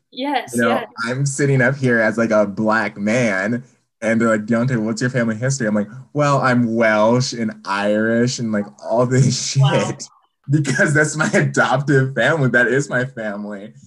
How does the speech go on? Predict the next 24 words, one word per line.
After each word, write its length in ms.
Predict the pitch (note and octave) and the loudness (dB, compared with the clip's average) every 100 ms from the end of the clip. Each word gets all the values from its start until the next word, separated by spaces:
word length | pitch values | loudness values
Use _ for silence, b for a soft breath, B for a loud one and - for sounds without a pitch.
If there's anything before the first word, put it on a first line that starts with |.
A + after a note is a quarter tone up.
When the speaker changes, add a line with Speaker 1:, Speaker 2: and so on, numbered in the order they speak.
| _ - | _ -4
Speaker 2:
And 100 | B2+ | -2
I 40 | |
think 160 | C3+ D#3 | 0 0
the 60 | C#3+ | 0
way 160 | B2+ | 2
I 40 | B2 | 2
look 180 | C3 C3+ | 0 0
at 160 | A2 | 0
it 140 | G#2+ G#2 | 0 0
is, 160 | A2+ | -4
like, 240 | A2+ A2+ A2+ _ _ _ _ _ _ B2 | -4 -6 -8 _ _ _ _ _ _ -4
yeah, 260 | B2 C3 | 0 2
that's 240 | A2+ A#2+ B2+ | 2 0 0
my 160 | A#2 | 0
lineage, 580 | G#2+ G2 C3+ B2+ G#2 G2+ | 0 0 0 2 0 -2
even 280 | A2+ A2 A2+ | -4 -2 -2
though 160 | A2 | -2
it's 120 | G#2 F#2+ | -2 -6
not, 560 | F2+ A2+ F#2 F#2 G#2 - | -8 -6 -4 -4 -6 -10
but 720 | G#2 G#2 G2+ F#2+ F#2+ - C#3 - _ _ _ _ _ _ _ _ _ _ _ - | -8 -4 -2 -2 -4 -8 -16 -20 _ _ _ _ _ _ _ _ _ _ _ -20
it's 140 | G2+ | -12
how 220 | A2 F#2+ | -6 -6
my 200 | F#2+ F#2 | -4 -6
brain 680 | F2 F#2 F#2+ F#2+ F#2 F#2 G2+ | -6 -6 -8 -8 -12 -12 -14